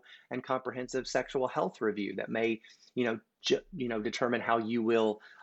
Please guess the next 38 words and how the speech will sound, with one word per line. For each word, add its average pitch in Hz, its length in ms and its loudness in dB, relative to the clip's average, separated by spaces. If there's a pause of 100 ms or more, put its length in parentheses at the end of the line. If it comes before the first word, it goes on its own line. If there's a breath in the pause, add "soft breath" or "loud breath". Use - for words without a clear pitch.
(100)
um, 107 300 2 (140)
you 110 140 -4
know, - 260 -4
manage 113 480 -4
this 110 160 -4
patient 104 480 -2
moving 101 320 -2
forward. - 460 0 (420 loud breath)
So 131 100 0
I 117 80 6
think 160 220 0
there's 160 180 2
so 143 240 6
much 143 260 2
that - 120 2
we 113 160 -2
can 117 140 -4
do 110 160 2
in 107 80 0
the 104 60 0
primary 104 340 0
care 113 200 -2
community 104 500 -2
to - 140 -4
signal 135 680 0 (380 soft breath)
that 110 160 2
we 113 160 4
are 101 140 6
a 98 80 2
welcoming, 104 800 0
uh, 98 400 2
practice, 123 520 2
that 110 140 -4
we 104 120 0
are 98 100 0
a 98 100 0
welcoming 101 460 -2
provider, 107 720 2